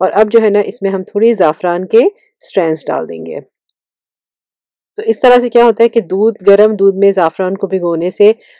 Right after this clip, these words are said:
उसका फ्लेवर बहुत ही निखर के आता है। तो इस तरह से हम इसे डाल के साइड पे रख लेंगे। चीनी हमने ली है तकरीबन चार टेबलस्पून के करीब, आप कम या ज़्यादा ले सकते हैं, लेकिन चार टेबलस्पून बिल्कुल मुनासिब है इस रेसिपी के लिए।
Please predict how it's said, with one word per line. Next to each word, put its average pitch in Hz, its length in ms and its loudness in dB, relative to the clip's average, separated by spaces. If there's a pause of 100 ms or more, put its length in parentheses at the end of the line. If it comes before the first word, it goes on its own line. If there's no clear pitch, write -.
(140)
उसका 202 220 0
फ्लेवर 208 400 4
बहुत 202 300 -2
ही 247 60 0
निखर 202 300 0
के 202 120 0
आता 180 260 0
है। 190 300 0 (360)
तो 190 60 -4
इस 202 160 0
तरह 202 200 4
से 190 120 -4
हम 185 180 -6
इसे 180 180 -4
डाल 156 220 -2
के 170 160 -8
साइड 208 300 -4
पे 240 60 2
रख 208 200 0
लेंगे। 214 380 2 (480)
चीनी 262 380 2
हमने 240 300 0
ली 220 200 0
है 233 100 2
तकरीबन 208 500 -2
चार 202 400 2
टेबलस्पून 185 560 -2
के 240 160 0
करीब, 233 340 2 (240)
आप 175 220 -2
कम 190 240 -2
या 190 140 -2
ज़्यादा 170 300 -2
ले 170 200 0
सकते 214 400 -2
हैं, 226 240 0 (340)
लेकिन 220 200 0
चार 220 220 4
टेबलस्पून 214 540 0
बिल्कुल 196 280 -2
मुनासिब 143 500 -4
है 175 120 -2
इस 160 160 -8
रेसिपी 135 300 -12
के 143 160 -14
लिए। - 180 -18